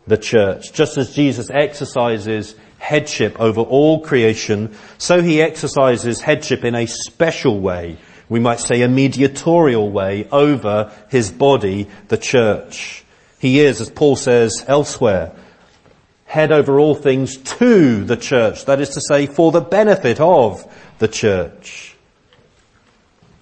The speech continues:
And Jesus being the head of the church means at least a couple of things. It means in the first place that he is in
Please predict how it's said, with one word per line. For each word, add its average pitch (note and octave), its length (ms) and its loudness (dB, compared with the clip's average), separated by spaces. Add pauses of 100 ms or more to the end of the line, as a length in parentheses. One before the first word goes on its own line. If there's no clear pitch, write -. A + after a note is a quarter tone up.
(1000)
And A#2 160 -2
Jesus B2+ 320 2
being D3 480 4
the A2 160 2
head D3 400 2
of G#2 180 2
the A2 100 0
church G#2 600 -4
means B2 720 0 (320)
at A2+ 100 -4
least D3 240 0
a - 40 -6
couple C#3 360 -2
of A2 80 0
things. G2+ 320 0
It A2 120 -4
means C3 220 0
in A2+ 80 -6
the A#2+ 60 -4
first E3 400 0
place A2+ 280 -2
that A2 180 -10
he D3+ 240 2
is B2 160 2
in D3 520 0